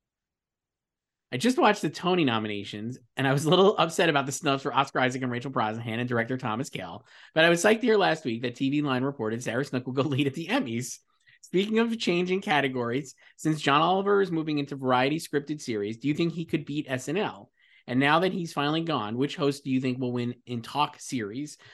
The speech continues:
I'm rooting for Jimmy Kimmel, but I'm also afraid it'll be Stephen Colbert. Also, Chris, how many times did you vote for Camila Mendes and Maya Hawke as best duo for Do Revenge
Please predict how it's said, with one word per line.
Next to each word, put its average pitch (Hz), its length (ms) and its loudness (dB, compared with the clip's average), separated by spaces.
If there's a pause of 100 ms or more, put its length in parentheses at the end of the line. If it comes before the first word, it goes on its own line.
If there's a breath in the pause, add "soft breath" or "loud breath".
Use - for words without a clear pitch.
(160 soft breath)
I'm 123 120 2
rooting 180 200 2
for 208 100 0
Jimmy 185 240 0
Kimmel, 113 440 -8 (200)
but 131 120 0
I'm 131 80 4
also 165 340 2
afraid 170 500 2
it'll 123 140 -2
be 127 100 -4
Stephen 131 380 -2
Colbert. 113 560 -8 (440)
Also, 180 260 4
Chris, 135 320 0
how - 100 0
many 170 140 0
times 147 320 -2
did 131 140 -6
you 139 80 0
vote 131 280 2 (220 soft breath)
for 139 100 -4
Camila 139 320 0
Mendes 127 360 0
and 127 80 -2
Maya 127 200 4
Hawke 120 320 -2
as 113 200 -10
best 123 260 -2
duo 117 240 0
for 113 140 -8
Do 120 120 -2
Revenge 120 440 -4